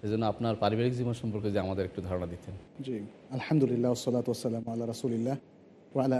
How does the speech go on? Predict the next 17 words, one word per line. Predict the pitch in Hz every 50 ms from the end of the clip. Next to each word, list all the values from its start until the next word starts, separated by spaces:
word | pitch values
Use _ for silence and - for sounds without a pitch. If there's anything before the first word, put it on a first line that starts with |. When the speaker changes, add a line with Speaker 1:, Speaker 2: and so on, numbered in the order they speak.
| 127 131
Speaker 2:
আলিহি | 127 127 127 - 135 123
ওয়া | 110 110 123
আসহাবিহি | - - 135 127 120 113 117 127
ওয়া | 117 113
মাওয়ালা। | 110 110 113 - 123 120 107 - - - - - - - - - - - - - - 151
পরিবার | 147 151 151 170 165 -
তো | - 165 -
ইসলামী | - 160 156 156 151 156
সমাজের | 143 139 131 127 110 113
ভিত্তি। | 117 117 - - 107 - - - - - - - - - 98 98
Speaker 1:
জি। | 92 85 82 - - - - - - 120 139
Speaker 2:
ব্যক্তি | 147 143 147 - - 151 139 131
একক | 127 - 160 120 - 135 117
একক, | - 135 151 170 - - - - - - - - - - - - - - - 127
মানে | 123 113 113 110 107 - - - 139
একক | 135 - 160 131 120 147
ব্যক্তি | 131 - - - -